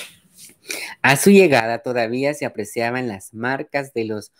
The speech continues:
mortiscos de la nieve en las manos y la sangre helada en los dedos.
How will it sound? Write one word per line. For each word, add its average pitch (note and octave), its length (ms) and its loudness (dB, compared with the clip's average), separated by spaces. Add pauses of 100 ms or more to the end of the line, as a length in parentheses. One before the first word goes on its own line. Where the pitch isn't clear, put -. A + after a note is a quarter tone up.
(260)
mortiscos B2+ 720 -2
de A2+ 120 2
la G#2 120 -2
nieve A2+ 380 0
en A#2+ 60 0
las G2 200 -6
manos B2+ 540 0
y B2+ 140 -2
la G#2 160 -2
sangre B2+ 500 2
helada A2+ 460 0
en G#2 160 -2
los F#2+ 160 -6
dedos. G2 440 -2